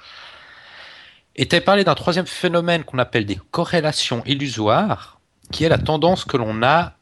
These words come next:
à voir des corrélations là où il n'y en a pas. Mais pour cela, faut qu'il y ait une croyance initiale. Donc, bon, pour commencer, est-ce que tu peux peut-être nous, nous expliquer un peu, un peu mieux que moi, euh,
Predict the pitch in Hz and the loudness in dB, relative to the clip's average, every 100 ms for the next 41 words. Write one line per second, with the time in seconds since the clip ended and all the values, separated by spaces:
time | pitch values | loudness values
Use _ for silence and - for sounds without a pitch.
0 | - 113 101 123 156 120 - 165 - 165 | -4 -4 0 2 2 2 0 0 0 -2
1 | 143 - - 151 170 113 117 151 156 120 | -2 -2 -4 -6 -4 0 2 2 0 -8
2 | 117 113 104 95 - 87 - _ _ _ | -8 -8 -6 -6 -6 -8 -8 _ _ _
3 | _ _ _ _ _ _ - 127 139 - | _ _ _ _ _ _ -4 -4 -2 -2
4 | 156 - 117 113 - 123 117 117 - 107 | -2 -2 -6 -8 -4 -4 -4 -6 -10 -12
5 | - 95 90 131 - _ _ - 147 - | -10 -10 -4 -4 -6 _ _ -6 -6 -6
6 | - 185 208 196 - 226 - - 151 - | -10 -8 -4 -2 -2 -2 -6 -10 -14 -6
7 | 175 190 190 - 165 - 123 117 113 107 | -4 -4 -4 -4 -4 -4 -12 -8 -8 -8
8 | 104 104 113 127 - - - 123 110 113 | -10 -4 -2 -2 -4 -8 -2 -2 0 -2
9 | 104 107 117 107 113 - 113 113 104 95 | -2 -2 -2 -2 -2 -2 0 2 2 0